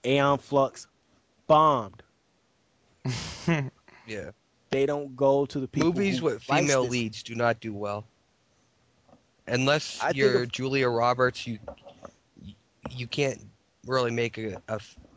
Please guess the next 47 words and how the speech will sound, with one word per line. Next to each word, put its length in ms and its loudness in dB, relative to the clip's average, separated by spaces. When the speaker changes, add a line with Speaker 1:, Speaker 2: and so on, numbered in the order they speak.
Speaker 3:
female 380 -2
lead 260 0
movie 440 -6
do 120 -2
well. 360 -2
Speaker 1:
I 100 -6
think, 280 -6
I 100 -4
think 220 0
a 40 2
female 480 4
lead 540 2
movie, 460 2
especially 460 0
an 100 -4
action 340 -2
movie, 360 0
can 220 -4
do 340 0
very 320 4
well 360 4
if 180 -6
they 260 4
had 300 2
the 80 4
right 280 2
people 260 -4
behind 400 2
it. 80 0
Like, 240 -4
I 60 2
would 200 8
have 120 2
loved 320 4
to 60 -2
see 360 -4
what 160 0
would 140 0
Josh 320 2
Whedon's 360 -4
interpretation 600 -6
of 60 -6
Wonder 260 0
Woman 240 -6
would 120 -4
have 100 -10
been. 220 -2